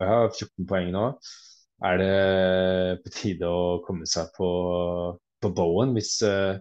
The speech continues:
hvis Saha fortsetter å ikke gjøre det bra, da, eller du sitter med kanskje en Saka fortsatt,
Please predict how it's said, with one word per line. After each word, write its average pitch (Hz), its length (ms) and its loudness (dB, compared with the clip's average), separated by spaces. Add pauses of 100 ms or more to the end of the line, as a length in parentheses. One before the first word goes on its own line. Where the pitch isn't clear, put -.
(400)
hvis 104 160 0
Saha 95 480 4
fortsetter - 460 -6
å - 100 -16
ikke - 520 -6 (300)
gjøre 95 200 4
det 90 60 0
bra, 92 200 4
da, 117 160 0 (160)
eller 92 220 -2
du 92 120 -2
sitter 92 320 -8
med 85 300 -2
kanskje 87 280 -8
en 82 40 -8
Saka 85 420 -4
fortsatt, 95 440 -4